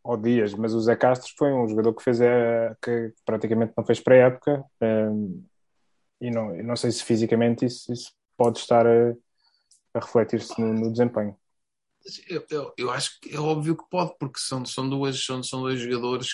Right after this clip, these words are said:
Speaker 2: que, hum, que, co-, de quem se dependia muito de alguma forma, não é? Repara que o, o Dias ainda não está nos melhores vinte amarelados da segunda liga e o Fatai já tem três amarelos.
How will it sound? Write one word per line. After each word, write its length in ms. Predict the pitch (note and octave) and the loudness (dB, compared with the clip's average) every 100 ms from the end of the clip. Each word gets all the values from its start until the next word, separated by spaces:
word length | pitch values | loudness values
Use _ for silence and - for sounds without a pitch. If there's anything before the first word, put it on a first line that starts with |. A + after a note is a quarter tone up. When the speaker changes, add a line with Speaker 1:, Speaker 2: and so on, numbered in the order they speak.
| - | -8
Speaker 2:
que, 300 | C3 C3 C3 | -6 -4 -2
hum, 680 | B2+ C3 C3 C3 C3 B2+ A2+ _ _ _ - _ - - | -4 -4 -4 -4 -6 -8 -12 _ _ _ -20 _ -20 -8
que, 640 | B2+ B2 B2 B2 A#2 A#2 A2+ | -6 -4 -6 -6 -6 -6 -6
co-, 180 | B2+ G#2+ | -10 -10
de 200 | B2 B2 B2+ | -10 -10 2
quem 160 | D3 | 2
se 200 | C#3+ - | 2 -4
dependia 460 | - C#3 C3+ C#3+ C#3+ | -4 0 2 2 4
muito 340 | C#3+ C#3 B2+ | 4 4 2
de 80 | A2+ | 2
alguma 280 | A2+ A2 A#2 | 2 2 -4
forma, 420 | - B2 A2+ G#2+ | 0 0 0 -2
não 160 | G2+ F#2+ | -4 -6
é? 100 | G#2+ _ _ _ | -8 _ _ _
Repara 300 | A2 A2+ A#2 | -2 2 2
que 140 | G#2+ A#2 | 2 0
o, 360 | A2+ G#2+ G#2+ | 2 2 0
o 100 | A2+ | -4
Dias 640 | G#2+ C3 B2 G2 F2 - - | 0 2 4 2 0 -10 -6
ainda 240 | G#2+ A2+ A2+ | -2 0 0
não 120 | A2+ | 0
está 200 | - A2 | 0 -2
nos 220 | G#2 G2+ | -2 -2
melhores 320 | G#2+ G#2+ G#2 | -2 0 0
vinte 260 | G#2+ G#2+ G#2 | 0 0 0
amarelados 540 | G#2 G2+ G#2+ G2+ E2+ | -2 -2 0 -2 -2
da 80 | F2+ | -10
segunda 320 | - F#2+ F#2+ | -8 -6 -4
liga 420 | G2 A2 A#2 B2+ | -2 -2 -4 -4
e 120 | A#2+ B2 | -6 -6
o 40 | |
Fatai 520 | A#2 B2 A2+ A#2+ B2 | -4 -6 -2 0 0
já 100 | B2+ | -2
tem 160 | B2+ C3 | -2 -2
três 280 | C3 B2+ B2 | -2 -2 0
amarelos. 520 | C#3 C3+ A2+ A2 | 0 0 -2 -6